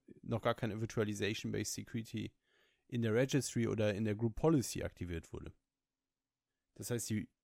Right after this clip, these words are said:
der Hypervisor wurde installiert, aber wir verwenden ihn noch gar nicht. In dem Fall hier werden wir den Credential Guard und die Virtualization-Based Security über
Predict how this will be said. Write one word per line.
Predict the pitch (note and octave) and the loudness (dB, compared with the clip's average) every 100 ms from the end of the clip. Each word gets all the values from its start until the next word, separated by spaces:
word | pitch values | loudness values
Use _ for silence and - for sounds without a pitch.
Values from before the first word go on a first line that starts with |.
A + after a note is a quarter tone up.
| - | 0
der | G2 F2+ | 0 4
Hypervisor | A#2+ D3+ D3+ B2+ A#2 B2 A#2+ | 2 4 4 4 4 4 2
wurde | A2 B2+ A2 | 2 2 2
installiert, | A2 - F#2+ A#2+ F#3+ B3+ - - - | 0 0 0 2 2 0 -6 -20 -12
aber | - A2+ B2 | -2 0 2
wir | A#2 A#2+ | 0 -2
verwenden | - G#2+ G2 E2 | -4 -2 -2 -2
ihn | D#2 | -4
noch | C#2+ | -6
gar | - C#2 | -10 -14
nicht. | C#2+ - _ _ _ _ _ _ _ _ _ _ _ _ _ _ _ _ _ _ _ _ _ _ _ _ _ _ _ _ _ _ - | -14 -20 _ _ _ _ _ _ _ _ _ _ _ _ _ _ _ _ _ _ _ _ _ _ _ _ _ _ _ _ _ _ -2
In | B2 | 6
dem | D3+ G3 | 6 6
Fall | - G3 | 4 4
hier | E3 G3 G3 F#3 E3 | 4 4 6 4 2
werden | C3 C#3+ D3+ | 2 2 2
wir | C#3+ D3+ C#3+ C#3 | 2 6 6 6
den | C3 C3 | 4 2
Credential | B2 A#2+ C3+ F3 F3+ | 2 2 2 2 2
Guard | D3+ C#3 D#3 D#3 | 2 2 0 0
und | C3+ | 2
die | B2+ B2+ A#2+ | 2 2 2
Virtualization-Based | C3 - B2 A#2 A#2 B2+ - B2+ - | 0 2 0 2 2 0 0 -2 -2
Security | B2+ - B2+ - | -6 -4 -4 -2
über | A2+ A2 G2+ F#2+ | -4 0 0 0